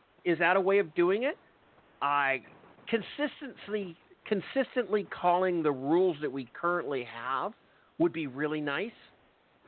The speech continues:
As in one game, they do everything they can to protect the quarterbacks. In the other game, the next game, they, they, they don't do a goddamn thing. I,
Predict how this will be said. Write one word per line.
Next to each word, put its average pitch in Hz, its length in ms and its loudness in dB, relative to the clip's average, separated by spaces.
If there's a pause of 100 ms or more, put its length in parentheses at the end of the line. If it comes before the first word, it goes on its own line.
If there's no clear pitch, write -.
(340)
As 160 220 0
in 151 200 2
one 175 300 2
game, 185 380 2
they 170 140 0
do 165 240 2
everything 165 380 -2
they 156 100 -4
can 160 300 -4
to 180 80 -2
protect 165 320 -2
the 170 80 -8
quarterbacks. 175 480 0 (400)
In 160 120 2
the 151 140 2
other 160 220 4
game, 175 440 0 (380)
the 151 100 4
next 156 320 -2
game, 156 320 0
they, 156 260 0
they, 147 200 2
they 156 100 2
don't 160 180 0
do 147 100 -2
a 131 40 -2
goddamn 139 460 0
thing. 160 340 0 (1120)
I, 131 300 0